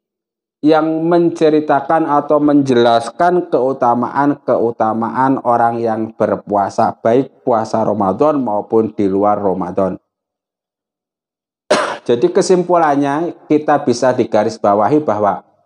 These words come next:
orang yang berpuasa itu satu dosanya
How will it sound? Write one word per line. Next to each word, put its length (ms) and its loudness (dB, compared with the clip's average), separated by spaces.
orang 320 2
yang 320 2
berpuasa 880 0
itu 600 -8
satu 720 0
dosanya 720 0